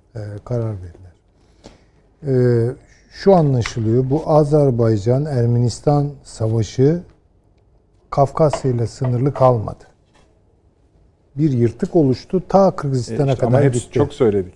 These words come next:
Speaker 1: Evet.
Speaker 2: Süleyman
Speaker 1: Tabii,
Speaker 2: Hocam.
Speaker 1: tabii.
Speaker 2: Yırtılır
Speaker 1: Bu
Speaker 2: dedik.
Speaker 1: Kırgızistan'a kadar gitti. Şimdi, e, Türkiye'nin Nahçıvan üzerinden koridor ki geciktiriliyor, dikkat edelim.
Speaker 2: Evet.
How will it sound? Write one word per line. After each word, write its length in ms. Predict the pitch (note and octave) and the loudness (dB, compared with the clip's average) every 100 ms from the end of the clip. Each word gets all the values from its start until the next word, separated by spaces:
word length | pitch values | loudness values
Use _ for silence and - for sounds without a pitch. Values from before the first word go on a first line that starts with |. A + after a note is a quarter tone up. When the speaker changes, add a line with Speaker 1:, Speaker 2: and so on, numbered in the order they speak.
| _ | _
Speaker 1:
Evet. 80 | B2 | -10
Speaker 2:
Süleyman 280 | A#2 A#2+ C#3 | -6 -4 0
Speaker 1:
Tabii, 100 | C3 | 2
Speaker 2:
Hocam. 140 | G3 | 4
Speaker 1:
tabii. 380 | - C3+ G2+ G#2+ | 2 -2 -4 0
Speaker 2:
Yırtılır 420 | A#2+ A2+ - C#3+ | 2 2 2 2
Speaker 1:
Bu 60 | E3 | 6
Speaker 2:
dedik. 240 | F#3+ F3+ - - _ _ _ _ | 6 4 -8 -20 _ _ _ _
Speaker 1:
Kırgızistan'a 600 | - G3 D#3+ - C#3+ B2+ | 2 4 4 2 2 2
kadar 260 | C3 C#3+ F#3 | 2 2 2
gitti. 380 | B2+ - - G#2+ _ _ _ - _ - - _ _ _ _ _ _ | 0 -10 -14 -20 _ _ _ -20 _ -20 -20 _ _ _ _ _ _
Şimdi, 500 | - A3 G3 C3 A2+ - _ _ _ _ _ _ - | -4 0 4 2 0 -12 _ _ _ _ _ _ -6
e, 80 | B2+ B2 A#2+ A2+ A2 G#2+ A2+ _ _ _ _ _ _ _ _ _ _ | 0 2 2 2 0 -4 -8 _ _ _ _ _ _ _ _ _ _
Türkiye'nin 720 | - G#3 - G#3+ C#3+ G#2+ G2 F#2+ _ _ _ _ _ _ _ _ B2+ | 2 2 4 4 6 4 -2 -6 _ _ _ _ _ _ _ _ 0
Nahçıvan 560 | B2+ - - G3 F3 | 0 0 2 4 4
üzerinden 600 | C3+ G#2+ A#2+ G#2+ G#2+ G#2+ | 2 2 2 2 -2 -4
koridor 480 | - C3+ C3+ C#3+ F#3 | 2 4 4 4 2
ki 320 | - C#3+ D#3 - B2+ | 2 -4 -4 -6 -4
geciktiriliyor, 800 | A#2 - - A#2 A#2 A#2 A2 A2+ | -4 -4 -6 -4 2 2 2 -2
dikkat 360 | - A2+ G2+ | -4 -4 -2
edelim. 240 | G#2 G2 F#2 | -4 -6 -6
Speaker 2:
Evet. 120 | C3 | -8